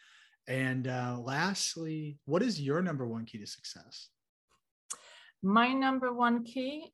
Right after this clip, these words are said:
Speaker 2: is, um, that I don't accept status quo. And I am passionate about making every single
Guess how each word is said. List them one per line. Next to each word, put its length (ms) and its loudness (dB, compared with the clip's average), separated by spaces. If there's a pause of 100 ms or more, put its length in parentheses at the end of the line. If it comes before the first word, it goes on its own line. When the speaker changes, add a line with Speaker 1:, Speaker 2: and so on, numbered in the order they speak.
Speaker 2:
is, 960 -2 (180)
um, 440 0 (680)
that 140 2
I 140 4
don't 720 4 (1000)
accept 360 0
status 340 0
quo. 320 -2 (1500)
And 920 0
I 140 2
am 340 -2
passionate 720 -2 (180)
about 400 0 (920)
making 760 0 (160)
every 400 0
single 840 -2